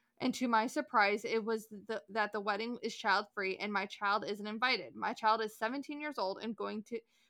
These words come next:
and going to be eighteen soon. By the way, my child is the only one under eighteen in our family and in the groom's family,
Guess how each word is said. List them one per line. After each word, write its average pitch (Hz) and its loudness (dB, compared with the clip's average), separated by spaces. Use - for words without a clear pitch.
and 240 0
going 226 4
to 220 -2
be 226 -2
eighteen 294 -2
soon. - -4
By 214 2
the 254 2
way, 240 2
my 220 4
child 214 2
is 214 0
the 214 -6
only 277 -2
one 214 0
under 190 0
eighteen 196 -6
in 202 -4
our 196 2
family 202 -2
and 175 -8
in 214 -6
the 269 -4
groom's 233 -4
family, 196 -4